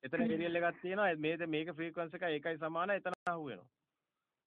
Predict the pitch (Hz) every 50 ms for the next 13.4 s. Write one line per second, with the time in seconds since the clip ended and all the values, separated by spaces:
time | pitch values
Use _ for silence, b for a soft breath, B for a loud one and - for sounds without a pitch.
0 | _ _ _ _ _ _ _ _ _ _ _ _ _ _ _ - 127 147 175 202
1 | 208 220 220 208 196 190 202 220 214 190 190 196 202 202 - 175 175 170 185 180
2 | 175 175 175 175 175 170 165 160 160 160 156 160 156 156 160 147 151 160 160 156
3 | 160 151 147 151 147 151 151 147 160 165 160 151 147 156 151 151 147 143 147 147
4 | 127 147 143 147 147 165 170 151 147 156 160 156 151 151 156 175 151 143 147 -
5 | 156 160 156 170 170 156 160 160 165 160 - 175 190 190 185 170 165 165 180 170
6 | 156 143 - - _ _ _ _ _ _ - 127 143 156 156 160 160 156 156 151
7 | 151 151 147 147 147 143 147 151 156 151 143 151 147 147 147 143 143 139 - 147
8 | 143 147 151 165 170 165 151 147 151 147 151 151 147 143 151 151 147 139 147 139
9 | 135 139 147 143 160 160 151 - b b b b - 127 127 180 190 185 - 185
10 | 196 220 220 - 165 160 180 202 208 196 - 139 107 107 98 - _ _ _ _
11 | _ _ _ _ _ _ _ _ - 127 123 135 - 190 208 175 175 175 185 165
12 | 143 151 - - 175 175 165 170 156 165 175 190 170 156 160 160 151 - 175 175
13 | 170 165 156 156 160 156 117